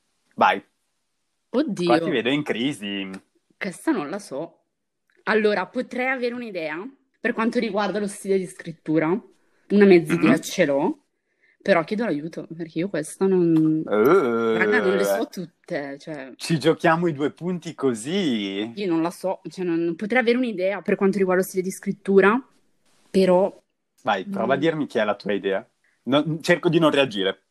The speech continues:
Speaker 2: Io penso di essere indecisa, poi sto,
Speaker 1: Tra?
Speaker 2: sto sparando una gran cavolata, tra Ariete e Madame.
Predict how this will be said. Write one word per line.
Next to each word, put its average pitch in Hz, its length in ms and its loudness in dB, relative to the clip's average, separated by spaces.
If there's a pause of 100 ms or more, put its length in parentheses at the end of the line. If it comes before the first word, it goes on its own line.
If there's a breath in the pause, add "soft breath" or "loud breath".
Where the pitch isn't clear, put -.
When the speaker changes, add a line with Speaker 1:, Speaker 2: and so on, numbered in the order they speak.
Speaker 2:
Io 240 580 -2
penso 254 280 2
di 220 80 2
essere 208 280 2
indecisa, 160 640 0 (220)
poi 156 280 2
sto, - 200 -16
Speaker 1:
Tra? 196 340 2
Speaker 2:
sto 214 100 -14
sparando 190 340 2
una 185 100 2
gran 165 320 0 (200)
cavolata, 175 800 -4 (360)
tra 196 340 2
Ariete 185 600 2
e 208 100 0
Madame. 139 640 2